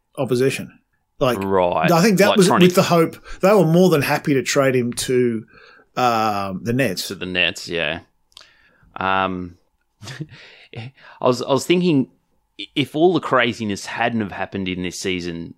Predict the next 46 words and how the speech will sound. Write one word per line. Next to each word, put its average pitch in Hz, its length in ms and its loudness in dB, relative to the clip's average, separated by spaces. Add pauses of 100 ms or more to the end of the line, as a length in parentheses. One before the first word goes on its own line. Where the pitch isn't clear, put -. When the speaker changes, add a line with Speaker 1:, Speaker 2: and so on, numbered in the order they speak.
Speaker 2:
the 107 140 -4
Suns 113 480 0
probably 95 560 -4
would 90 160 -6
have 85 140 -8
been 90 200 -2
a 82 60 -6
bigger 87 300 -8
story. 92 440 -4
You 117 220 -12
know, 95 160 -2
the - 180 -6
Ayton 92 360 -6
drama 87 760 -4
and, 82 300 -12 (360)
and 87 440 -10 (180)
is, 92 340 -4
is 101 200 -6
Paul 95 380 0
getting 90 280 -4
too 85 220 -8
old 87 440 0
and 90 120 -12
blah, 87 200 -2
and 123 160 -4
they've 139 200 0
just - 280 -14 (640)
been 131 200 2
com-, 113 260 -2 (320)
been 131 200 2
able 113 220 2
to 104 60 0
completely 160 880 0
go 117 220 4
under 107 180 0
the 98 100 -2
radar 92 580 0 (480)
a-, 104 240 -8
and, 92 380 -6 (100)
you 98 140 -10
know, 85 160 -6
cruise 104 400 0
to 80 200 0
eight 85 140 -2
and 87 100 -14
three. 85 460 -6